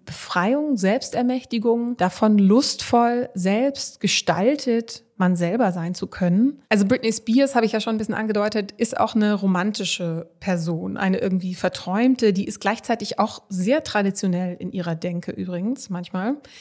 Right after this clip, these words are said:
Aber ich glaube, die träumt als Mensch, wenn man sowas vermuten darf, irgendwie schon auch vom Prinzessin sein, von diesem Traum, vom Aufstieg, erzählt sie als Person. Ich glaube, dieser Traum, den sie für uns alle spiegelt, der gehört auch wirklich zu ihr.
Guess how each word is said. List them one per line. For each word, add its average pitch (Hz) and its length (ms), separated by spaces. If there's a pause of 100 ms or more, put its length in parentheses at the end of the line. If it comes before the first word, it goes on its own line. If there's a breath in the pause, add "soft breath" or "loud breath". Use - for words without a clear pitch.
(500 loud breath)
Aber - 180
ich 214 100
glaube, 220 300
die 214 160
träumt 233 500
als - 460
Mensch, 233 760 (400)
wenn 190 140
man 190 140
sowas 185 400 (200)
vermuten 214 460
darf, 190 320
irgendwie 233 300
schon 302 300
auch - 240
vom 226 180
Prinzessin 226 680
sein, 165 340
von 196 160
diesem 202 180
Traum, 262 400
vom 208 160
Aufstieg, 233 720 (320 loud breath)
erzählt 269 480
sie 220 200
als 208 160
Person. 190 680
Ich - 40
glaube, 220 280
dieser 208 220
Traum, 220 360
den 214 180
sie 208 100
für 214 160
uns 202 140
alle 196 240
spiegelt, 247 760
der 202 140
gehört 208 300
auch 190 120
wirklich 196 360
zu - 240
ihr. 214 440